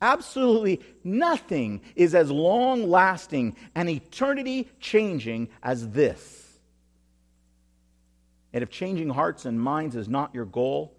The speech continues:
it should be. So this is our goal. Let me ask you, secondly,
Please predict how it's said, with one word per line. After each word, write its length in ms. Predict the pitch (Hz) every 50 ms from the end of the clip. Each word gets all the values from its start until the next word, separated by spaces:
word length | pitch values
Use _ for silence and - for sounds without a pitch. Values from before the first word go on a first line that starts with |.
| _ _ -
it 140 | - 151 -
should 360 | - - - 131 127 120 -
be. 200 | - 113 104 101 _ _ _ _ _ _ _ _ _ _ _ _ _ _ _ _ _ _ _ _ _ _ _ _ _ _ _ _ _ _ _ _ _ _ _ _ _ _ _ _ _ _ _ _ _ _ _ _ _ _ _ _ _ _ _ _ _ _ _ _ _ _ _ _ _ _ _ _ _ _ _ _ _ _ _ _ _
So 140 | - 175 170
this 180 | 233 233 -
is 120 | 330 214 220
our 120 | 190 156
goal. 420 | 127 - 165 160 123 95 - - - - _ _ _ _ _ _ _ _ _ _ _ _ _ _ _ _ _ _ _ _ _ _ _ _ _ -
Let 80 | - 196
me 80 | 214 214
ask 280 | 202 185 185 - - 151
you, 40 |
secondly, 560 | 143 - 226 202 - - 160 131 123 113 110